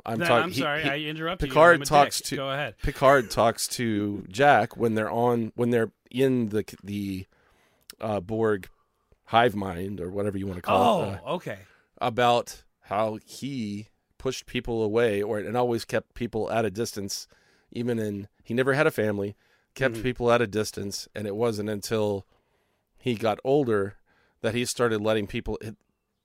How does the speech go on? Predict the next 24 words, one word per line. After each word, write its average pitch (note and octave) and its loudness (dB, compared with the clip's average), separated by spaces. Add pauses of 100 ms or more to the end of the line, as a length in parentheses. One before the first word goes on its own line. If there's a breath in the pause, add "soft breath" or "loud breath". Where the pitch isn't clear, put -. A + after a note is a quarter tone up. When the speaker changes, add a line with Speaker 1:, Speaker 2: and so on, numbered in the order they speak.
(100)
Speaker 1:
people A#2+ -6
that G#2+ -4
served B2 -2
under A2 -2
him G2+ -8
or G#2+ -4
that G2 -10
he G#2 -8
served G2 -8
with, G2+ -6 (100)
like, E2 -10
into G#2 -6
his G2+ -6
life. A2 -2 (320 loud breath)
And A#2+ -2
Speaker 2:
Right. C#3+ 0
Speaker 1:
that B2 -2
really C3+ 4
is A2+ 0
a A2 0
reference A2+ 0
to F#2 -8
that G#2 -4
last G#2 -4